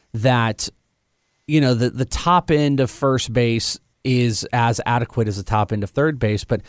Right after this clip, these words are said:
just when you get into the teens, you still got massively talented players that can play your corner infield spot. So this is why, you know, you do miss out on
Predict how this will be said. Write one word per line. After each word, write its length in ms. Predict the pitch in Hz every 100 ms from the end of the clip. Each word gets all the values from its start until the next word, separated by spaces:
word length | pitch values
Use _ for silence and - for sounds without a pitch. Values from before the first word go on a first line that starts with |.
| - _ _
just 220 | - 135 135
when 100 | 131
you 120 | 143
get 160 | 151
into 180 | 147 127
the 100 | 104
teens, 540 | - - 156 139 110 -
you 120 | 123
still 280 | 123 - 160
got 180 | 135 95
massively 880 | 120 139 151 160 156 - 143 127 123
talented 540 | - 127 117 113 101
players 300 | 117 110 104
that 80 | 110
can 120 | 110
play 160 | 98 107
your 100 | 104
corner 300 | - 101 107
infield 380 | 113 - 101 -
spot. 340 | - 101 87
So 80 | 123
this 220 | 151 -
is 160 | 135 127
why, 340 | 120 117 110 - _ _
you 80 | 131
know, 60 | 120
you 160 | 123
do 180 | 107 143
miss 300 | 147 131 -
out 340 | 123 120 120 -
on 440 | 117 113 107 107